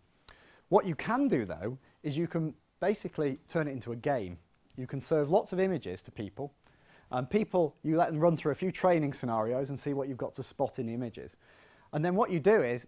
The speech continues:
you say, say the same im-, give the same image to, say, a thousand people. And after they've had their training, you'll find that nine hundred and fifty of them will all agree with what's,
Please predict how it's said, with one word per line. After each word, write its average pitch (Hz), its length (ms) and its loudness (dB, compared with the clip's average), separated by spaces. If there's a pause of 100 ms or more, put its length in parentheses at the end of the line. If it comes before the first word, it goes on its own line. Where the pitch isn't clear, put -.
you 160 160 0
say, 185 400 0
say 185 240 0
the 156 80 -2
same 190 260 0
im-, 175 140 -2
give 175 160 0
the 160 60 -2
same 190 200 4
image 131 280 -2
to, - 80 -16
say, 143 100 -2
a 127 40 -2
thousand 131 400 -2
people. 135 360 -10 (180)
And 127 80 -6
after 160 220 -2
they've 175 100 2
had 151 140 0
their 160 100 -6
training, 135 480 0
you'll 117 120 -4
find 113 260 -4
that 85 80 -10
nine 123 220 -2
hundred 113 240 -8
and 107 100 -10
fifty 151 300 -6
of 87 100 -12
them 101 200 -8 (260)
will 113 100 -4
all 131 220 2
agree 113 500 -2
with 117 160 -8
what's, 123 240 -4